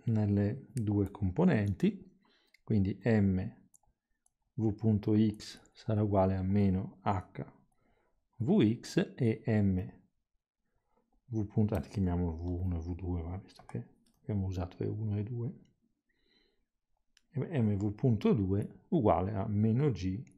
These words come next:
meno H V due. Vedete che sono perfettamente separate,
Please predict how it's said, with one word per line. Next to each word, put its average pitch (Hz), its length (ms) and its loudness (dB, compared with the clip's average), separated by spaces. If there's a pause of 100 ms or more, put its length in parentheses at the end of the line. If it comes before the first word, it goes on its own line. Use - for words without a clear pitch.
(600)
meno 110 340 2
H - 500 -10 (640)
V 113 120 2
due. 98 200 0
Vedete 120 300 4
che 107 100 2
sono 110 220 -2
perfettamente 110 800 -2
separate, - 760 0